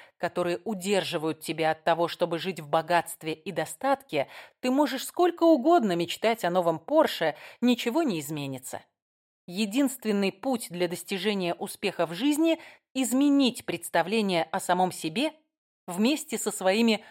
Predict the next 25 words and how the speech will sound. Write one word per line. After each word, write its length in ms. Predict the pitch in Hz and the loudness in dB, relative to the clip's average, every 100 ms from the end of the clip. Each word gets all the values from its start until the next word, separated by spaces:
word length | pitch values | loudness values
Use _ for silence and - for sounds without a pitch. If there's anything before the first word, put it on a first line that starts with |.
| _ | _
внутренними 920 | 180 208 233 277 - 190 180 175 170 - | -4 2 6 4 2 -2 -2 -2 -4 -6
убеждениями 1120 | 202 175 156 151 175 269 320 190 151 147 151 - - | -6 -4 -6 -6 -4 0 0 0 -2 -4 -4 -8 -10
и 100 | - | -8
поднять 580 | 247 294 226 208 165 - | 2 2 4 2 0 -2
энергию 680 | 165 202 302 196 160 143 143 _ _ | -2 0 -2 -2 -4 -4 -6 _ _
на 180 | 202 185 | -2 0
новый 440 | 170 190 208 247 - | 2 2 2 -2 -4
уровень. 460 | 175 147 131 123 - _ _ _ _ _ _ _ - | -6 -4 -6 -12 -14 _ _ _ _ _ _ _ -2
Только 320 | 349 349 302 | 0 0 0
когда 360 | 262 214 247 | 2 4 4
ты 100 | 254 | 4
поймёшь, 460 | 240 208 208 220 226 | 0 0 2 2 0
что 220 | - 202 | -2 -4
сама 460 | 196 190 180 196 185 | -2 0 2 2 2
творец 520 | - 156 156 175 165 | 2 -2 0 -2 -2
своей 360 | - 160 180 170 | -2 -2 -2 -6
судьбы, 640 | - 156 156 226 302 - - - _ - | -8 -8 -2 2 2 0 -8 -20 _ -8
и 120 | 196 | -6
сможешь 520 | - 220 233 220 - | -2 4 4 2 -4
перенаправить 840 | - 262 277 285 233 214 185 151 - | -2 2 2 2 2 4 4 2 -2
сознание 720 | 160 156 180 180 170 156 147 - - _ | 0 0 0 0 0 -2 -4 -8 -20 _
от 180 | 202 190 | -6 -6
страха 600 | - - 208 190 160 165 | -8 -2 2 2 0 -6
к 100 | - | -6
любви, 520 | 175 156 175 294 269 | -8 -6 -4 -2 -2